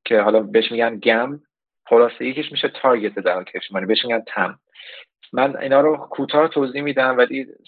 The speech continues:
ساعت‌ها می‌شه درباره‌شون حرف زد چون خیلی پیچیدن توی ام ال اس، اه، و چه جوری که ازشون استفاده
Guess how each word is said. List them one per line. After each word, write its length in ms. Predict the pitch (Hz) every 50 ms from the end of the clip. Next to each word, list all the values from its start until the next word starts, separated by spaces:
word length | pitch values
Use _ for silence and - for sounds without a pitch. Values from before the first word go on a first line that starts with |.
| - -
ساعت‌ها 440 | - 123 120 117 117 110 - 131 127
می‌شه 220 | 127 127 - 123
درباره‌شون 500 | 110 113 101 101 101 101 98 101 104 101
حرف 240 | - 92 92 92 - -
زد 160 | 95 92 - _ _
چون 140 | - 107 104
خیلی 320 | - - 110 110 107 101
پیچیدن 460 | 101 - _ - - 95 92 92 92
توی 160 | 95 - 98 95
ام 160 | 92 92 -
ال 120 | - -
اس، 120 | - - - - _ _ - - _ _ _ _ _ _ -
اه، 420 | 107 104 98 95 92 90 - - _ _ _ _ _ _ _ - 107
و 120 | 107 101
چه 160 | - - 117
جوری 260 | 110 113 - 113 107 107
که 120 | - 110
ازشون 340 | 104 95 104 101 - - 104
استفاده 540 | 104 98 - - - - - 90 - -